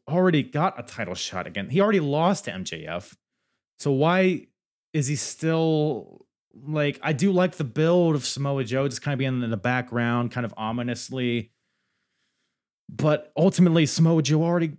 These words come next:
got beat by M J F. So it's like, he doesn't feel like a threat. So that kind of takes away that appeal for me. Um,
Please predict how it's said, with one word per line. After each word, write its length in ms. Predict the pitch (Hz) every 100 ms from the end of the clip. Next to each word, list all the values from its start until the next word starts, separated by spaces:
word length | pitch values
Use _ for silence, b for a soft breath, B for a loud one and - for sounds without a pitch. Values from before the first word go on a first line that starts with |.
| -
got 240 | 190 180
beat 200 | - 208
by 140 | - 143
M 160 | 107
J 140 | 90 85
F. 240 | 82 -
So 240 | - 139 131
it's 140 | 127
like, 220 | 135 131
he 120 | 131
doesn't 260 | 151 180 175
feel 220 | - 196
like 160 | 180 160
a 40 |
threat. 640 | - - 151 202 117 - - -
So 180 | - 135
that 160 | 135
kind 200 | - 170
of 200 | 156 117
takes 320 | - 165 -
away 240 | 139 123 120
that 220 | 101 139
appeal 520 | 185 - 85 78 76
for 180 | 85 -
me. 400 | 92 117 82 98 - _ _ _ _ _ _ -
Um, 720 | 113 101 95 90 85 90 82